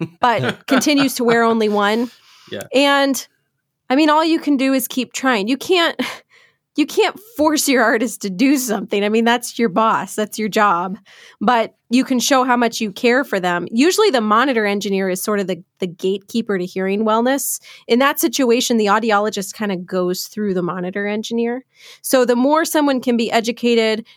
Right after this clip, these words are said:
Speaker 2: and keep encouraging, the better, and maybe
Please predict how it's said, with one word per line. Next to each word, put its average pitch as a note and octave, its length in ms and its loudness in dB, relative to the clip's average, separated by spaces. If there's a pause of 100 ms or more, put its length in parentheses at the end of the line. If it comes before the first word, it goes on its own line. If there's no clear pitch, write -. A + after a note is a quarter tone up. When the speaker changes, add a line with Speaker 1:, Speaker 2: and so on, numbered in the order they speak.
Speaker 2:
and A3 160 0
keep A#3+ 280 -2
encouraging, G#3 680 0
the F#3+ 80 -2
better, G#3 340 0
and G3 100 0
maybe G#3 400 0